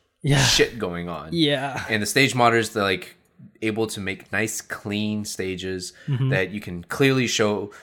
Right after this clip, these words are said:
Speaker 2: the characters and not focus too much on the background.
Speaker 1: Yep. Yeah.
Speaker 2: Yeah.
Speaker 1: I, I, uh, as a content creator, it's a lifesaver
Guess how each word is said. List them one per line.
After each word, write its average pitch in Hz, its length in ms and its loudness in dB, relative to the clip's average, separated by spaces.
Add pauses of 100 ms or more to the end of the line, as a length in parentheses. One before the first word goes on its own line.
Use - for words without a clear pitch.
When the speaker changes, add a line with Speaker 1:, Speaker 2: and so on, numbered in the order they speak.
(160)
Speaker 2:
the 104 80 -4
characters 123 880 2
and 90 160 -6
not 98 340 2
focus 107 340 -2
too - 140 -8
much 92 200 -6
on 90 60 -6
the 85 80 -8
background. - 520 -14 (100)
Speaker 1:
Yep. 127 260 0 (680)
Yeah. 123 300 -4
Speaker 2:
Yeah. 143 100 -10
Speaker 1:
I, 175 120 8 (260)
I, 147 80 0 (680)
uh, - 120 -8 (100)
as 170 200 6
a 170 60 10
content 170 360 6
creator, 143 360 6
it's 131 380 -4
a 151 60 2
lifesaver 120 920 0